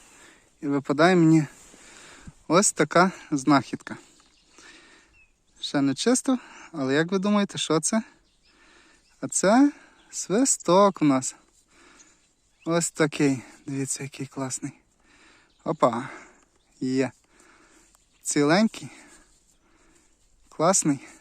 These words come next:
Свисточок. Трошки погнутий. Під час обробки погнули,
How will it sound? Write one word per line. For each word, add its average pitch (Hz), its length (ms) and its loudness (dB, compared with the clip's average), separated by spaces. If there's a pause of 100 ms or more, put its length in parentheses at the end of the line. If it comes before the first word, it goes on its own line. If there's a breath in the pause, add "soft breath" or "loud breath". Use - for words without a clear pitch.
(1080 loud breath)
Свисточок. - 840 -2 (1040 loud breath)
Трошки 151 420 -2
погнутий. 147 680 0 (1700 soft breath)
Під - 160 -8
час 143 260 0
обробки 139 460 -2
погнули, 156 520 0